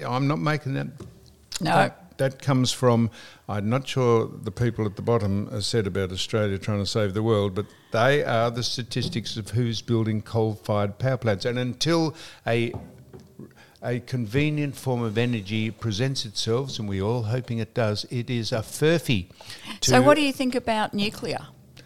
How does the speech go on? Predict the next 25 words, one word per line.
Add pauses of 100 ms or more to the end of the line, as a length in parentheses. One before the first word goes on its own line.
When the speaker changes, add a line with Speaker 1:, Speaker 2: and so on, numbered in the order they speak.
(220)
Speaker 1:
Uh,
fantastic. (140)
Uh,
Speaker 2:
Yeah.
Speaker 1:
the (140)
safest
and
cleanest (240)
form
of
power. (220)
Speaker 2:
And
we
don't
live
on
a
fault
line. (140)
Speaker 1:
And
we
don't
have
earthquakes.
Speaker 2:
Yep.